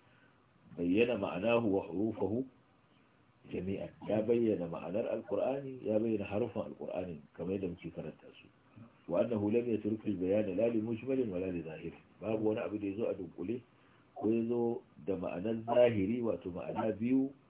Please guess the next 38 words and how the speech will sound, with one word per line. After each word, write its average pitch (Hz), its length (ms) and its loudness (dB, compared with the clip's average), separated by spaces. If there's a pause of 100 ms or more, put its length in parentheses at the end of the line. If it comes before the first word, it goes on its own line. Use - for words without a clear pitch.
(840)
amma 98 420 -2
ta 113 100 -2
farkon 117 400 4
ita 107 240 -6
ce 104 140 0
aka 107 160 -4
fi 107 180 -2
yarda 104 180 -2
da - 80 -6
ita, 107 220 -6
Alqur'ani - 540 -6
ba 90 180 -2
hadisi, 85 560 -6
hadisi 95 340 -8
bai 87 140 -8
tabbatar 80 400 -10
da 82 100 -10
wannan 71 300 -12 (240)
ma'ana - 380 -12
ta 156 100 -10
zahiri 139 460 -8
ba. - 60 -16 (680)
ولم 113 280 2
يؤخره 127 640 4
عن 101 160 0
وقت 110 260 -4
الح-، 85 400 -6
ولم 117 280 2
يؤخره 110 460 -2
عن 87 120 -6
وقت 104 240 -4
الحاجة. 80 440 -6 (400)
Wa 101 120 0
annabi 107 240 2
bai 82 420 -4 (480)
jinkirta 104 520 -4
bayanin 98 560 0
ba 113 240 -4